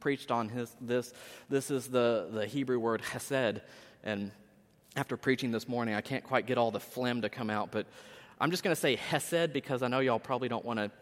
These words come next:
hear me hawking loogies up here, but we're just gonna stick with hesed.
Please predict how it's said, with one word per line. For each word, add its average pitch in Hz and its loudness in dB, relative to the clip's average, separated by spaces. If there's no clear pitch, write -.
hear 123 -4
me 107 -2
hawking 110 -4
loogies 107 -4
up 101 -4
here, 101 -2
but - 4
we're 143 0
just 143 -4
gonna 156 2
stick 135 0
with 110 -2
hesed. 95 -2